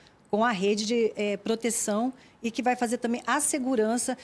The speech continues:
dessas mulheres vítimas de violência doméstica. Então, o ponto principal, a partida aqui na ci-, na região de Três Lagoas, o alinhamento com a rede de proteção a essas mulheres.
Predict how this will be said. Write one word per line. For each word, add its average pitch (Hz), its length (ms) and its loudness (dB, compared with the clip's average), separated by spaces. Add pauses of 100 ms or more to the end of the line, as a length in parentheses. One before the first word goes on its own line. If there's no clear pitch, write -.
(120)
dessas 214 300 0
mulheres 208 440 2
vítimas 202 360 0
de 196 80 -2
violência 196 380 -2
doméstica. 180 540 -6 (260)
Então, 226 400 0
o 269 280 2
ponto 269 380 0
principal, 277 500 2
a 214 60 2
partida 247 640 0
aqui 247 180 -2
na 214 120 0
ci-, 208 140 -4
na 202 160 -2
região 202 260 0
de 202 120 -4
Três 226 180 0
Lagoas, 226 480 2 (240)
o 320 200 6
alinhamento 254 600 2
com 254 180 0
a 262 60 2
rede 226 300 -2
de 220 80 -4
proteção 208 580 -6 (180)
a 185 120 -2
essas 185 240 -2
mulheres. 190 500 -4